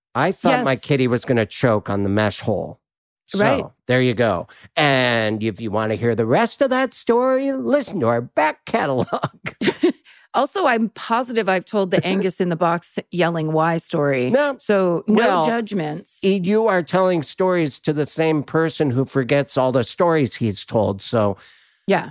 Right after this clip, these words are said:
Speaker 1: there have also been times where I'm retelling the same story to you, one from seven years ago, and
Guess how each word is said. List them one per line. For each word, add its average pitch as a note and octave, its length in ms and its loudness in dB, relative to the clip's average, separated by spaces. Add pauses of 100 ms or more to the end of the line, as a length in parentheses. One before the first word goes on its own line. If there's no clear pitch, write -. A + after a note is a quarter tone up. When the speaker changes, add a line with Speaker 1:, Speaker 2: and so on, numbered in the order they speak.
(160)
Speaker 1:
there E3+ 160 0
have E3 140 0
also F#3+ 300 0
been D3 200 0
times B2+ 400 0
where B2 160 2
I'm E3 200 2
retelling C3+ 600 2
the B2 80 2
same B2 340 0
story A#2+ 340 0
to A2+ 80 0
you, A2+ 280 2
one A2 320 2
from A#2+ 200 -6
seven A2+ 540 0
years G#2 360 0
ago, G2+ 460 -4
and G#2+ 380 0